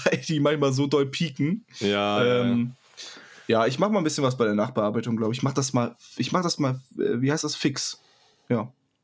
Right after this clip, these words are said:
Speaker 2: Fix. Also einfach so ein, so ein, äh, fixes Ding, was du darüber legst, oder was meinst du?
Speaker 1: Mhm.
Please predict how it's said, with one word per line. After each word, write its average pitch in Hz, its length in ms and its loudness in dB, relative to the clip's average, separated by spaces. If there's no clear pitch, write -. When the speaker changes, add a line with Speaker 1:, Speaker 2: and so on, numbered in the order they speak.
Speaker 2:
Fix. - 520 -4
Also 101 160 4
einfach 101 280 0
so 107 100 2
ein, 95 260 0
so 92 100 0
ein, 87 380 -2
äh, 95 300 0
fixes - 600 -4
Ding, 113 160 0
was 104 140 0
du 113 60 0
darüber 104 280 2
legst, 90 280 0
oder 92 120 -2
was 92 120 -4
meinst 90 220 -4
du? - 40 -12
Speaker 1:
Mhm. 123 420 0